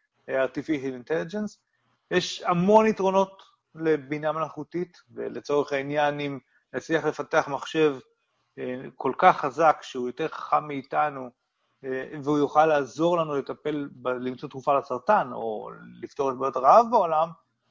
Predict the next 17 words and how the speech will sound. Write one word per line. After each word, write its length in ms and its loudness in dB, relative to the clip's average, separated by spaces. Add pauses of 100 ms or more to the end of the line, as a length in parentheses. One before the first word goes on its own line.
זה 200 -4
נהדר. 580 4
הבעיה 480 -4
היא 500 -6
כמובן 480 -6
מה 100 -4
קורה 360 -8
כשהוא 560 -6 (360)
מחליט 360 -4
לעשות 320 -2
משהו 280 0
אחר, 300 0
כי 140 -6
הוא 40 0
יותר 180 -6
חכם 300 -2
מאיתנו. 420 -4